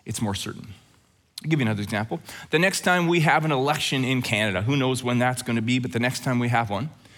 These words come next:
you will have segments of the society that tell you it is morally right to vote for candidate A and morally reprehensible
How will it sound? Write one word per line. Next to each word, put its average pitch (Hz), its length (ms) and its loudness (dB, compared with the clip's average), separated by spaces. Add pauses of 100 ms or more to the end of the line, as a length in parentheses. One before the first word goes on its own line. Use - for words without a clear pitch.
(340)
you 190 160 2
will 233 100 4
have 185 180 4
segments 208 520 0
of 180 80 -2
the 190 100 2
society 120 480 0
that 117 160 0
tell 165 180 2
you 110 220 -2 (1000)
it 165 120 4
is 170 120 4
morally 214 480 6
right 170 380 4
to 170 140 0
vote 156 220 2
for 151 140 -4
candidate 160 520 2
A - 1500 -6
and 156 160 4
morally 233 480 4
reprehensible 147 1040 0